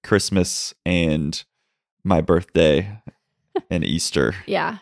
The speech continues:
Speaker 2: it's a great day. I honestly can't believe it's already time for Ice Cream for Breakfast Day again.
Speaker 1: I know.
Speaker 2: Because,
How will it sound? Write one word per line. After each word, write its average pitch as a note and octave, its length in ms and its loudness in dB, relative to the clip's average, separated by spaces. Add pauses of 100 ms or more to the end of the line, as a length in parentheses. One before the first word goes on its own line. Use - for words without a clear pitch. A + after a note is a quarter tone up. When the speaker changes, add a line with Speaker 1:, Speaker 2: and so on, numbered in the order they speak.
Speaker 2:
it's B3 200 -4
a E4+ 60 0
great A3 300 2
day. F3+ 180 4
I A3+ 160 4
honestly F4 380 2
can't A#3 360 -4
believe F#3+ 400 2
it's G3 160 -2
already F#3 320 0
time F#3 280 -4
for G3 120 -6
Ice F#3 180 -4
Cream F#3 160 -8
for F#3 140 -8
Breakfast - 440 -10
Day A3+ 440 -4
again. C4+ 440 -6 (280)
Speaker 1:
I G#2 160 0
know. A2 340 2
Speaker 2:
Because, A#3 500 0